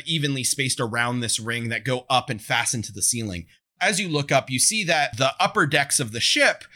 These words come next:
have been cut away, and they kind of create two tiers of, like, a balcony that almost wraps around this cargo hold. And there's tables and chairs up there as well as around the fight ring as well, and almost gives it, like, a spider web type appearance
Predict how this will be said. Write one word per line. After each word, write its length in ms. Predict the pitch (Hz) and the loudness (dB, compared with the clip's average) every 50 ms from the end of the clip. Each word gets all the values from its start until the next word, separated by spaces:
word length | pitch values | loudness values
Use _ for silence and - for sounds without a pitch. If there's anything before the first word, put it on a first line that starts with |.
| - - _ - | -20 -20 _ -2
have 240 | - 170 151 135 117 | 0 0 0 0 0
been 120 | 151 131 120 | 0 -2 0
cut 260 | - - 185 185 170 | 0 2 2 4 4
away, 540 | 151 139 127 151 147 156 156 147 131 120 123 | 4 2 4 2 4 4 4 4 4 4 2
and 140 | 127 127 | 0 0
they 80 | 131 127 | -2 -2
kind 260 | - 151 160 156 147 | 0 2 2 2 2
of 120 | 135 - - | 0 -2 -4
create 360 | - - 151 143 135 - - | -2 0 2 2 2 2 0
two 280 | - 180 220 220 220 | 0 0 0 0 0
tiers 480 | - - - 175 170 170 170 165 143 143 | 0 -2 -2 -2 0 2 2 2 2 2
of, 100 | 143 123 | 2 2
like, 160 | 135 127 - | 0 0 0
a 60 | 120 | 0
balcony 520 | 107 95 131 131 139 139 - 135 113 110 107 | 0 2 2 2 2 2 0 -2 0 0 0
that 120 | 107 107 | 0 -2
almost 280 | 117 120 113 107 - - | 0 0 -2 -2 -2 -2
wraps 320 | 110 120 120 120 - - | -2 0 0 0 0 -2
around 380 | 131 117 117 110 107 107 110 101 | -2 0 0 0 0 0 -2 -4
this 200 | 104 95 - - | -4 -4 -6 -4
cargo 400 | - - 165 151 135 131 113 101 | 0 2 2 4 4 2 0 -2
hold. 460 | 87 110 104 95 92 90 87 78 87 - _ - - - | -2 -2 0 0 0 0 -2 -4 -6 -10 _ -10 -4 0
And 240 | 135 123 120 120 117 | 0 0 0 0 0
there's 160 | 120 117 - | -2 -2 0
tables 300 | - 139 120 123 113 101 | 0 0 0 0 -2 -2
and 100 | 120 104 | 0 0
chairs 300 | - 127 117 113 107 107 | 2 2 2 2 2 0
up 140 | 95 - - | -2 -4 0
there 320 | 139 147 147 143 143 135 | 2 4 4 6 6 4
as 120 | 120 107 | 2 0
well 240 | 113 120 117 110 110 | 0 0 0 0 2
as 120 | 107 101 117 | 0 0 0
around 540 | 104 98 104 101 101 95 98 98 98 92 117 - | -2 -2 -4 -4 -4 -4 -4 -4 -4 -6 -6 -6
the 140 | 95 101 - - - - - | -6 -6 -6 -6 -8 -6 -4
fight 200 | 127 110 - - | -4 -4 -2 -2
ring 140 | 107 101 98 | -6 -6 -4
as 120 | 92 104 | -4 -2
well, 280 | 104 113 113 104 101 92 | 0 2 2 2 0 0
and 220 | 127 131 127 123 113 - - - - | 0 2 2 2 2 0 -4 -4 -2
almost 260 | 151 156 147 139 - | 0 2 2 2 2
gives 140 | 156 139 - | 0 0 0
it, 120 | - - | 0 -2
like, 120 | 131 127 - | -2 -2 0
a 40 | 107 | 0
spider 520 | - - - - - 135 139 139 131 127 | 0 0 0 2 2 2 2 2 2 0
web 320 | 123 123 120 117 110 101 - | 2 2 2 2 2 -2 0
type 220 | 131 131 123 117 | 0 0 2 0
appearance 640 | 104 - - - 147 135 127 113 104 92 - - | -2 -6 -2 2 2 4 4 2 2 2 0 0